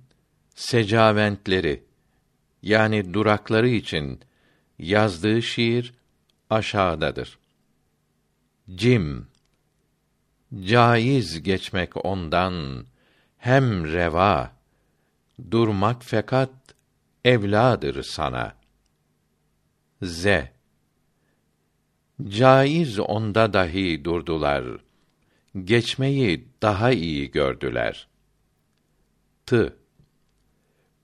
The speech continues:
mutlaka durmak nişanıdır. Nerede görsen orada hemen dur.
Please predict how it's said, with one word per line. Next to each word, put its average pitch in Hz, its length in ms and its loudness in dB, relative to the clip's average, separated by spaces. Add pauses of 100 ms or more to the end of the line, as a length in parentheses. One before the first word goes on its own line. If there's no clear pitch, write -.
(140)
mutlaka 117 840 0
durmak 90 640 -2
nişanıdır. 69 920 -6 (760)
Nerede 110 520 4
görsen 113 760 -2 (460)
orada 92 480 0
hemen 85 600 -2
dur. 64 320 -8